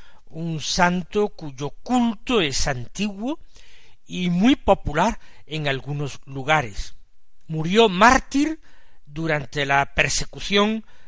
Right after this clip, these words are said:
del emperador Diocleciano, durante la famosa tetrarquía, y murió en la ciudad de Nápoles, junto con otros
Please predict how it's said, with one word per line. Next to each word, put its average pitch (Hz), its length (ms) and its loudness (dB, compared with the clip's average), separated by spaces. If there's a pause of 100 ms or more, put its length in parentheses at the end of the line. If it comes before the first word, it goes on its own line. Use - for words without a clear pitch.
(140)
del 143 240 -4
emperador 135 760 -2 (280)
Diocleciano, 143 1120 0 (240)
durante 151 720 -2
la 151 120 4
famosa 214 680 4 (440)
tetrarquía, 135 920 -4 (460)
y 254 220 2
murió 254 540 4
en 160 280 0
la 180 80 4
ciudad 170 360 2 (200)
de 156 260 -4
Nápoles, 165 720 2
junto 214 720 -2 (400)
con 151 340 -4 (260)
otros 143 600 -8